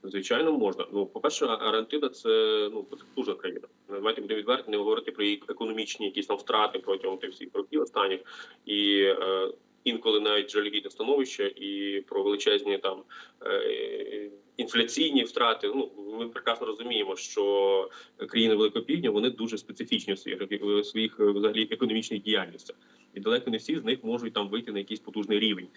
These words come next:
світового масштабу. От, а хоча маючи, наприклад, так як Венесуела, наприклад, величезні запаси нафти і могли б стати там, от, грубо кажучи, другою Саудівською Аравією, але вийшло так, що вони там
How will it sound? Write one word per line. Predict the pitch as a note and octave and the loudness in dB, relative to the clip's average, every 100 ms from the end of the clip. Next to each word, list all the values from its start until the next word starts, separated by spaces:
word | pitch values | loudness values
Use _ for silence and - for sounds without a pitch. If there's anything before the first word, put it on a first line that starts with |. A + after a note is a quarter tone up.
| - | -20
світового | - G2+ G#2 G#2 A2+ | -10 -4 2 6 8
масштабу. | G#2 - G2 - - - - - | 6 0 -6 -8 -14 -20 -20 -16
От, | - - G2 - | -6 -2 -2 -2
а | - | -2
хоча | A2+ B2+ | 0 2
маючи, | A2+ G#2+ G#2+ G2+ | 4 4 2 -2
наприклад, | G2 G#2 G2+ | 0 0 0
так | G2 | 0
як | G2 F#2 | 0 -2
Венесуела, | G2 F#2+ G2+ A2+ G#2 | -4 0 2 2 0
наприклад, | F#2 F#2 F#2 F#2+ | -4 -8 -8 -2
величезні | G2 G2 G2 F#2+ | -2 0 -2 -2
запаси | G2 G2 F#2+ G2 | -6 -6 -6 -4
нафти | A#2 - G2+ - - | -4 -4 -6 -8 -10
і | F#2+ G2 F#2+ F#2+ F#2+ F#2+ F#2+ F#2 - - | -8 -8 -6 -6 -6 -8 -8 -10 -12 -2
могли | G2+ G2+ G#2 | 2 6 6
б | G2 G2 | 6 2
стати | - G2+ G2+ F#2+ | 2 0 0 -4
там, | F2+ F#2 | -4 -4
от, | G2+ | -4
грубо | G2 G2 | -2 -2
кажучи, | G2 G2+ | -2 -2
другою | G2+ G2 | -4 -4
Саудівською | F#2+ G#2 G2 F#2+ G2 | -2 -2 -2 -2 -2
Аравією, | F#2+ - A2 F#2+ - - - - | 0 -2 -4 -6 -8 -18 -20 -4
але | G2+ G2+ A#2 G2+ | 2 4 4 4
вийшло | G2+ G#2+ G2+ | 0 -2 -4
так, | G2+ - | -4 -4
що | - F#2+ F#2+ G2 - | -6 -6 -4 -6 -8
вони | G2 | -8
там | G2 | -6